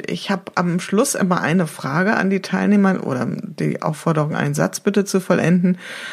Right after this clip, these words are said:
Und, ähm, der Satz heißt, „Wenn ich bislang etwas aus Corona gelernt habe, dann ist es das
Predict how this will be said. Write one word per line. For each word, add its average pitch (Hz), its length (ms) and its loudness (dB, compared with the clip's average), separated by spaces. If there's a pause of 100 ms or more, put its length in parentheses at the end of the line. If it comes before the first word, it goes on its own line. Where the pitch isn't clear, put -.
(180)
Und, 170 600 -2
ähm, 165 360 0
der 180 160 4
Satz 170 300 -2
heißt, 165 320 -2
„Wenn 175 140 6
ich 220 180 2
bislang 175 420 2
etwas - 480 -2
aus 180 220 0
Corona 185 680 2
gelernt 170 680 0
habe, 143 340 0
dann 180 300 2
ist - 340 -2
es - 260 -4
das - 460 -6